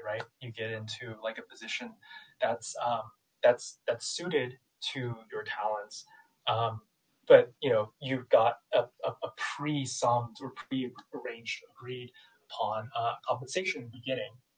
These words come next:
And call options can always be, you know, uh, uh, you know, it c-, it could be a liquidity instrument too, so then you can always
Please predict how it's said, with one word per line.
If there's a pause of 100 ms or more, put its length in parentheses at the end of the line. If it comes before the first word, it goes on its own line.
(460)
And
call
options
can
always
be,
you
know, (420)
uh, (420)
uh, (1500)
you
know,
it
c-, (160)
it
could
be
a
liquidity
instrument
too,
so
then
you
can
always